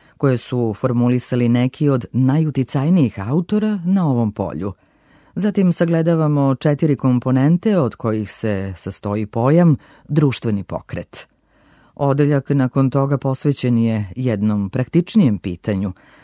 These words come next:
razmatranju koliko je naš koncept sposoban da uoči razliku pojma društveni pokret od sličnih i bliskih pojmova kao što su interesne grupe,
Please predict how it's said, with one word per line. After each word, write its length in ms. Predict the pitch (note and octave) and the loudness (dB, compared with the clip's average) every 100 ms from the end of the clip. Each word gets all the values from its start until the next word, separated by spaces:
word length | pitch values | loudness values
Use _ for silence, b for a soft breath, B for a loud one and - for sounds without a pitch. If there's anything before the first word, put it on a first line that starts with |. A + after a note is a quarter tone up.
| b | b
razmatranju 760 | E3 D3+ D3+ C#3+ F3+ F#3 D#3+ B2+ - _ | 0 2 2 2 2 2 4 2 -2 _
koliko 320 | - B2 C3 G#3+ | -4 -4 0 2
je 80 | |
naš 260 | D#3 D3+ - | 2 2 0
koncept 500 | - C#3+ E3 B2+ - | 0 2 2 -2 -6
sposoban 800 | - - G#3 G#3 A#2 F#2+ F#2 G2 | -16 -6 -6 -2 -4 -4 -6 -4
da 100 | A2+ | -2
uoči 320 | G#2+ G#2 A#2 | -2 -2 -4
razliku 500 | G#2+ G#2+ A#2+ A2+ A2 | -2 -4 -4 -4 -4
pojma 460 | - A#2+ C3+ C3+ - b - | -2 0 4 2 0 b -4
društveni 540 | C#3 A2+ - G#2 F2+ | -2 -2 -4 -6 -4
pokret 500 | G2+ F#2 - G2+ - b b b - | -4 -4 -4 -8 -10 b b b -6
od 160 | C3 | -4
sličnih 600 | - G#2 G#2 - A3 G#3+ | -4 -6 -4 0 0 0
i 80 | E3 | -2
bliskih 460 | D3 G#3 - A2+ - | 2 2 0 -8 -6
pojmova 540 | G2 C3+ G3+ G#3 D3+ b b b | -2 2 2 2 0 b b b
kao 200 | - A2+ | -4 -4
što 200 | - G#2+ | -2 -8
su 300 | - A2 G2+ b b - | -4 -4 -4 b b 0
interesne 600 | E3 C3 A2 F2 - D2+ | 2 2 -2 -6 -10 -10
grupe, 460 | A#2 D3+ F3 G#3 | -2 -2 -2 -4